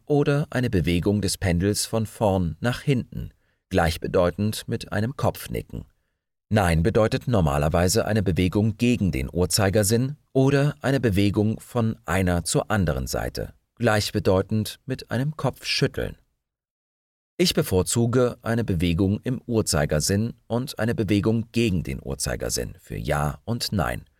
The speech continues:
aber Sie können es ausprobieren und sehen, was Ihnen lieber ist. Siebtens. Sagen Sie Ja, während Sie das Pendel halten, und beobachten Sie die Bewegung des Pendels,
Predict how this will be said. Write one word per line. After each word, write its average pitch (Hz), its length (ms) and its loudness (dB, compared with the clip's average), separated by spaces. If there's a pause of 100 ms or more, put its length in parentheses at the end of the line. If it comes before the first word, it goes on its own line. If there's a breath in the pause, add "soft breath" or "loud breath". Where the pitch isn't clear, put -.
(180)
aber 80 360 0
Sie 139 180 2
können 85 320 0
es - 200 -4
ausprobieren 98 760 0
und 85 180 -6
sehen, 73 400 0 (100)
was - 260 -2
Ihnen 85 300 0
lieber 104 400 0
ist. - 340 -8 (1600)
Siebtens. - 760 -2 (600)
Sagen 139 360 2
Sie 127 200 2
Ja, 80 440 0 (100)
während 87 300 2
Sie 113 120 -2
das 117 180 -2
Pendel 87 480 2
halten, 69 500 -4
und 85 220 -6
beobachten 92 640 0
Sie 113 180 -4
die 92 140 -4
Bewegung 78 540 -2
des 92 140 -4
Pendels, 98 520 0